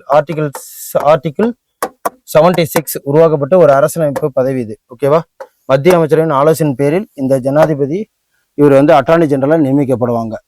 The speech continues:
ஓகே? அப்புறம் இந்திய தாவரவியல் ஆய்வு மையத்தின் பி எஸ் ஐ பதிமூன்றாவது இயக்குனராக நியமிக்கப்பட்டவர் யார்? தாவரவியல்னா Botanical Survey of India, ஓகேவா? பி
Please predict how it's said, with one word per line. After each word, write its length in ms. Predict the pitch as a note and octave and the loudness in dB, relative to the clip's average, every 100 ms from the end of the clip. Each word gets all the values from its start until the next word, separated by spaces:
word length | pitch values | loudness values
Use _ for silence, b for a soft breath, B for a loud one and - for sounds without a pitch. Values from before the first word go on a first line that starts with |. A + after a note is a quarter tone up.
| B2 | -10
ஓகே? 160 | E3+ F3+ _ _ _ _ _ _ _ _ _ _ _ _ _ _ _ _ _ _ _ _ _ _ _ _ _ _ _ _ _ _ _ - | -4 -4 _ _ _ _ _ _ _ _ _ _ _ _ _ _ _ _ _ _ _ _ _ _ _ _ _ _ _ _ _ _ _ -4
அப்புறம் 260 | A2+ C3 - C3+ | 2 2 2 4
இந்திய 220 | E3+ F#3+ D#3+ D3+ | 4 6 4 4
தாவரவியல் 560 | D#3 E3 D#3+ D#3+ D#3 C#3 | 4 4 6 6 6 6
ஆய்வு 180 | D#3+ D#3 | 6 4
மையத்தின் 400 | C#3+ C#3 - C3+ A2+ _ _ _ _ _ _ _ - A#2+ | 4 2 0 -2 -4 _ _ _ _ _ _ _ -4 2
பி 60 | F3+ | 4
எஸ் 120 | E3 D3+ | 4 2
ஐ 40 | B2+ C#3+ | 2 2
பதிமூன்றாவது 520 | E3 F#3 E3+ D#3+ D#3 | 4 4 4 4 4
இயக்குனராக 800 | C#3 D3+ D3+ C3+ C3+ D3 C#3+ C3 D#3+ C#3 | 2 4 2 4 2 0 -6 -2 -2 0
நியமிக்கப்பட்டவர் 600 | D3 D3+ C#3+ B2 C3+ C3+ B2 | -2 -2 -2 0 0 2 2
யார்? 160 | B2+ _ _ _ _ _ _ _ - - - - - | 0 _ _ _ _ _ _ _ -20 -16 -16 -8 2
தாவரவியல்னா 640 | D#3 E3+ D3 C#3 C3+ D3+ A3 - _ _ _ _ _ B2 | 4 4 4 6 6 4 2 -2 _ _ _ _ _ -2
Botanical 440 | D3 F3+ F3+ E3+ D#3+ | 2 4 4 2 2
Survey 240 | D#3 D#3 D#3 | 2 2 0
of 80 | - | -2
India, 240 | C#3 C3+ B2+ - B2 | -6 0 -2 -2 -4
ஓகேவா? 300 | C#3 C3+ D#3 | 2 4 4
பி 60 | B2 | 2